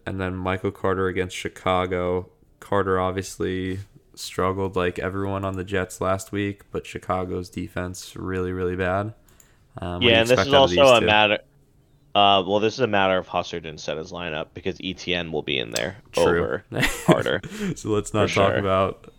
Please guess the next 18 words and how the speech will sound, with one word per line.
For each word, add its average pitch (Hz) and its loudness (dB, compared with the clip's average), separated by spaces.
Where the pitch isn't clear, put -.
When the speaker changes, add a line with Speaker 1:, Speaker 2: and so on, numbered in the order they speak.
Speaker 2:
Yeah, 101 6
Speaker 1:
Michael 92 2
Speaker 2:
let's 101 4
Speaker 1:
Carter 120 8
Speaker 2:
not 110 6
talk 98 8
about 92 8
Speaker 1:
necessarily. 123 4
Speaker 2:
bum-ass 95 4
Michael 87 0
Carter. 85 2
Dalvin 123 6
Cook, 113 6
I 98 6
hate 92 2
him 85 -6
this 85 -10
week. 85 -14